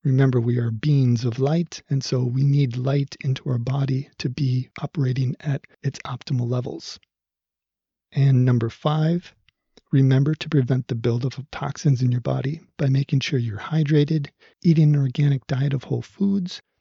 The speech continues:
reviewing any medications you might be taking, practicing a positive outlook, expressing your emotions, and exercising on a regular basis. Now, of course, this list is by no means exhaustive, but I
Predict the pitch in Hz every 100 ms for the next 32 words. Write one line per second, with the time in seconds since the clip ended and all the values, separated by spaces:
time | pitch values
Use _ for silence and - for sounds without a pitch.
0 | _ - 143 117 139 143 135 123 117 117
1 | 113 - 175 - 170 170 165 160 156 -
2 | 151 - 156 156 _ _ _ - 139 151
3 | 147 - 135 135 139 127 123 117 - 165
4 | 175 180 170 - - _ _ 139 - -
5 | 143 - 143 127 117 127 180 - 190 190
6 | 185 - _ _ _ 180 185 - 156 -
7 | 156 - 143 139 147 151 - 139 131 117
8 | 135 127 - - - - - - _ _
9 | _ _ _ _ _ _ _ - 135 123
10 | - - - 147 - - _ 151 131 -
11 | 135 160 - - 147 120 - 127 147 226
12 | 208 156 135 123 110 123 120 - 151 151
13 | _ _ _ - 175 147 160 _ _ _
14 | _ - -